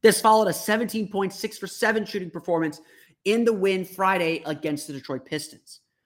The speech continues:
Starting to stack up pretty good games together. In fact, in Okeke's last ten games, he's up to ten point seven points per game, five point three rebounds per game, one point eight steals per game, is shooting forty-six point nine percent from, from the floor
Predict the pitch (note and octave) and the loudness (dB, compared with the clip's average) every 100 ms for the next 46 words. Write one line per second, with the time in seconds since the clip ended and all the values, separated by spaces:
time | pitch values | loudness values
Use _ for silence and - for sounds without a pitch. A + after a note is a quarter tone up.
0 | _ _ - - F3 C#3 C#3+ - D#3 C#3+ | _ _ -20 -6 -2 -2 -6 0 0 0
1 | D3 B2 - D#3+ D3+ D3 C#3 C3+ B2+ A#2+ | -4 -8 -8 -6 -4 -2 -4 -4 -6 -10
2 | - C#3+ C3 - _ _ _ _ _ - | -12 -10 -10 -10 _ _ _ _ _ -8
3 | D3 G3 F3+ - - _ _ - A3 B3+ | 6 8 8 2 -14 _ _ -2 6 6
4 | B3 B3 - G3+ F3 E3 F#3 E3+ - - | 6 0 -2 -2 0 2 2 0 -8 -8
5 | G#3+ A3+ G#3+ F3+ C3 - - - _ _ | -4 -2 0 0 -2 -10 -20 -20 _ _
6 | _ - D#3+ F3 E3+ - F3+ G#3 A3+ A3+ | _ -10 -6 -6 -8 -14 -10 -8 -8 -8
7 | A#3+ - G3+ F#3 F3 - E3 - C3+ - | -8 -2 -2 -2 -4 -4 -4 -4 -12 -12
8 | _ _ - - _ _ - F#3 A3+ A#3 | _ _ -20 -20 _ _ 2 2 2 0
9 | A#3 A3 A3 G3 E3+ D#3+ D3+ E3 C3+ B2 | -2 0 -2 0 0 0 0 -6 -6 -8
10 | C#3+ _ _ - D3+ G3+ A#3+ A#3 A3 F3 | -14 _ _ -6 4 4 4 2 0 0
11 | - E3 D3+ D3+ C#3 B2 D#3 _ _ - | -2 -4 -4 -4 -8 -8 -12 _ _ -8
12 | D#3 - F#3+ F3+ - B3 B3 B3 A#3+ - | -6 -4 -4 -4 0 2 2 -2 -6 -2
13 | G#3 F3+ E3+ D#3+ - D3+ - C#3 C#3+ - | 0 2 0 -2 -6 -6 -6 -10 -10 -8
14 | C#3 B2 F#3 G3+ G3 | -6 -4 2 2 2